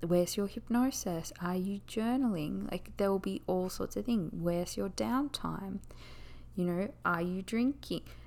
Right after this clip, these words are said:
There's all sorts of things, and you'll need to schedule all these things in to make sure that you're doing these. And this can be really confronting for people as well because they find it really restrictive.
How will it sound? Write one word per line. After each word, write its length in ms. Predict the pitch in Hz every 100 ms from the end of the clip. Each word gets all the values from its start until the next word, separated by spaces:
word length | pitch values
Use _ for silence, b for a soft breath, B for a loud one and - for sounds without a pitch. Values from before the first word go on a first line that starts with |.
| -
There's 220 | 180 185 -
all 180 | 220 233
sorts 260 | 233 226
of 60 | 196
things, 300 | 208 196 190
and 120 | 180
you'll 180 | 185 185
need 320 | 180 190 202
to 120 | -
schedule 640 | 220 - 190 175 175 175 175 - -
all 240 | 175 170
these 300 | 170 170 165
things 380 | - 165 160 165
in 360 | 202 196 170 180 -
to 140 | -
make 260 | 170 170 -
sure 460 | - 175 170 170 170 - - -
that 160 | 170
you're 140 | - 156
doing 340 | 165 214 220
these. 300 | 170 160 170 B B B -
And 180 | 156 147
this 220 | - 262 -
can 200 | - 165
be 160 | 160
really 260 | 160 160 160
confronting 560 | 160 165 - 160 170
for 140 | 156 165
people 360 | - 165 -
as 180 | 160 160
well 180 | 202 214
because 340 | 196 175 180
they 140 | - 175
find 340 | - 170 165
it 100 | 160 -
really 280 | 170 170 165
restrictive. 640 | 175 - 196 190 - -